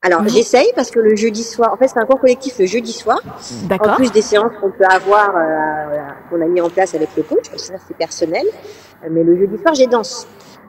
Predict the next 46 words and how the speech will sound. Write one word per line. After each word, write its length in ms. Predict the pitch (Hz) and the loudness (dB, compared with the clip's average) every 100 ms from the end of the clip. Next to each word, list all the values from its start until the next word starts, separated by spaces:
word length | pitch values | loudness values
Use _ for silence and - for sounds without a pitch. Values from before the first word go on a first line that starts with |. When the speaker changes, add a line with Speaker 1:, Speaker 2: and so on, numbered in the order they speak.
| - | 0
Speaker 1:
Euh, 220 | 190 190 185 | 4 4 4
donc, 180 | 208 | 2
j'essaye 340 | 214 247 320 294 | 4 2 2 4
de 140 | 254 | 4
jongler. 460 | 247 247 240 233 381 | 4 2 2 0 -2
C'est 160 | 480 | -2
pas 120 | 453 311 | -4 2
toujours 260 | 339 320 | 2 2
évident, 440 | 294 247 196 175 320 - - - _ 185 | 0 -4 -2 -2 -2 -14 -20 -20 _ -4
mais 280 | 180 185 | -2 -2
j'essaye 340 | 180 214 262 254 | -2 -2 -2 0
de, 140 | 214 | -2
de, 340 | 185 185 180 175 | -2 0 -2 -2
de 80 | 180 | -2
m'y 100 | 202 | -4
tenir. 260 | - 165 - - - _ _ - - - - - | -4 -12 -12 -16 -20 _ _ -20 -20 -20 -20 -4
Speaker 2:
Alors 160 | 185 190 | -2 -2
justement, 420 | 202 254 233 240 | -4 -2 -2 -2
p-, 100 | 214 196 | -4 -6
pourquoi 280 | 220 233 254 | -8 -2 -2
t'essayes ? 500 | 247 233 247 233 220 190 | -2 -2 0 0 -2 -4
Parce 280 | 185 185 - | -6 -10 -10
que, 640 | 208 196 190 185 190 185 | -6 -4 -4 -4 -4 -4
y 120 | 185 180 | -4 -4
a... 380 | 180 175 180 175 - 190 - 196 | -4 -6 -8 -10 -16 -20 -20 -8
qu'est-ce 180 | 214 - | -8 -6
qui 100 | 202 | -8
te 60 | - | -2
plaît 240 | 226 233 | 0 0
en 100 | 208 | -2
fait 320 | 202 196 196 | -8 -8 -8
dans, 320 | 185 175 175 | -8 -8 -8
dans 80 | 170 | -6
Speaker 1:
Bah, 60 | 202 | -6
Speaker 2:
ces 140 | 202 | -6
séances 280 | - 196 196 | -6 -6 0
Speaker 1:
bah, 80 | 214 | 0
parce 80 | 185 | 2
Speaker 2:
collectives ? 340 | 214 226 240 | -2 -2 0
Speaker 1:
que, 960 | 240 226 214 208 202 190 196 - _ 180 | 2 2 0 -2 -6 -6 -8 -18 _ -8
bah, 80 | |
ça 140 | 180 208 | -6 -2
fait 80 | 214 | -4
partie 260 | 208 208 | -4 -10
du 120 | 185 | -12
groupe 260 | 175 175 | -6 -4